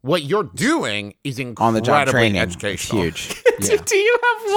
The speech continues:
Speaker 3: one
Speaker 2: Huge.
Speaker 3: particularly spooky stu-, <laughs> student? You know the type I'm talking about. And I'm not telling you to, you know, put your kids in a box. I'm just saying,
Speaker 1: We're
Speaker 3: if
Speaker 1: also
Speaker 3: you
Speaker 1: not
Speaker 3: do
Speaker 1: saying every funeral director is spooky.
Speaker 3: I'm saying that, absolutely.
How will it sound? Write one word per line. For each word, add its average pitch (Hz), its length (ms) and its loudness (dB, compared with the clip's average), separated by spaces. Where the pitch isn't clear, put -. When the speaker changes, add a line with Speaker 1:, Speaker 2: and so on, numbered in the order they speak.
Speaker 3:
one 339 220 0
Speaker 2:
Huge. 403 320 0
Speaker 3:
particularly 220 960 2
spooky 190 640 -2
stu-, - 220 -2
<laughs> 202 140 2
student? - 960 -2
You 269 180 2
know 196 160 2
the 165 140 2
type 139 240 2
I'm 123 120 0
talking 107 300 -2
about. 104 240 -4
And 147 80 -2
I'm 180 240 2
not 139 240 0
telling 120 300 0
you 104 100 -2
to, 92 240 -6
you 117 60 -4
know, 98 100 -4
put 139 180 -2
your 95 120 -8
kids 120 260 2
in 107 100 -2
a 95 60 -4
box. 160 400 0
I'm 135 140 0
just - 180 -6
saying, 127 340 -2
Speaker 1:
We're 165 120 0
Speaker 3:
if 226 60 4
Speaker 1:
also 233 160 0
Speaker 3:
you - 20 0
Speaker 1:
not 233 60 2
Speaker 3:
do 226 80 2
Speaker 1:
saying 208 260 0
every 190 240 2
funeral 196 300 -2
director 180 300 -4
is 180 280 -4
spooky. 123 640 -10
Speaker 3:
I'm 147 340 2
saying 123 240 2
that, 107 120 -2
absolutely. 104 420 -4